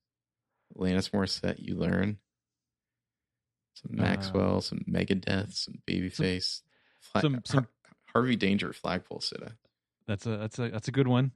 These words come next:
Speaker 1: Mm.
Speaker 2: Um, some Paula Cole, some, uh, S-, Seal, R E M, Duncan Sheik, Celine Dion,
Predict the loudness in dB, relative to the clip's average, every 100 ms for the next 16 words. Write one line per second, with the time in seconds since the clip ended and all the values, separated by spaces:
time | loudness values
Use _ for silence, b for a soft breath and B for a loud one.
0 | 2 2 4 2 -2 0 4 4 4 4
1 | 6 6 2 -4 -6 0 2 2 0 -6
2 | -16 -14 -10 -2 2 4 4 2 2 2
3 | 4 2 0 0 -4 0 0 2 -2 -2
4 | -2 -2 -4 -8 -10 -6 -2 0 -2 0
5 | 0 2 0 -2 -4 -8